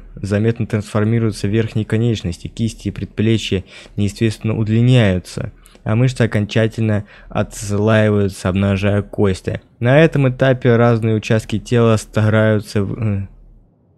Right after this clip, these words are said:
срастаются воедино из-за оплавления тканей,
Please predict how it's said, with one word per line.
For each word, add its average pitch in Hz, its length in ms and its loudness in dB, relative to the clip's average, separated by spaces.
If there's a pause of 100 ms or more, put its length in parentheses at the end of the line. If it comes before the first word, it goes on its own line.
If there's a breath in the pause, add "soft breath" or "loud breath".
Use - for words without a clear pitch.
(960)
срастаются 113 640 2
воедино 104 720 2
из-за 98 160 0
оплавления 101 560 0
тканей, 98 500 0